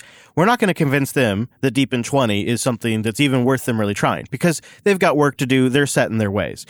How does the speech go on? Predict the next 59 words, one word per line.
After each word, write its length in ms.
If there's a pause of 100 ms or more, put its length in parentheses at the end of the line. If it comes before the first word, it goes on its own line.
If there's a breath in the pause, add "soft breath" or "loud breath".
(240 loud breath)
You 120
have 120
people 280
who 100
like 160
to 100
hobby 280
hop, 320
and 120
they'll 120
try 260
it 100
out, 360 (260 loud breath)
but 100
you're 60
not 140
gonna 120
get 140
actually 360
any 100
real 180
traction. 460
Like, 140
the 60
distribution 520
isn't 240
gonna 140
see 200
millions 540
in 140
growth. 460 (920)
And 440
so 140
then 100
I 60
thought, 220
well, 80
maybe 240
it's 80
for 120
new 200
users. 680 (460)
New 140
users 640 (180 soft breath)
who 100
are 80
already 320
not 240
set 200
in 60
their 140
ways. 480
You 80
know, 100
they're 220
open 340
to 60
the 100
possibilities 1000